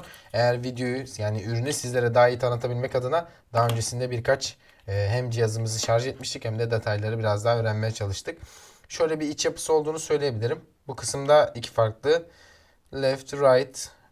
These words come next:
e, kulaklıklarımızın bulunduğunu söyleyebilirim. İki mikrofonlu bir cihazdır bu görmüş olduğunuz. Evet, tekrardan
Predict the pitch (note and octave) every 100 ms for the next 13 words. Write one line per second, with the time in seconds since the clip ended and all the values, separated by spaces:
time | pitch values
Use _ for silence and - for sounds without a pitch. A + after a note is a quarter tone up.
0 | - A2+ G#2+ G#2 B2+ B2 - - A2 A#2
1 | C3 B2+ B2 B2 C3 C3+ B2+ C3 A2+ A#2+
2 | F3 A3 - - F3+ D3+ C#3 B2+ B2 A#2+
3 | G#2+ A2 G#2+ G#2 A2 A2+ A#2 A2 A2 -
4 | A2+ A2+ C#3+ - - F3 E3+ F3 - E3+
5 | D3 C3+ B2+ D3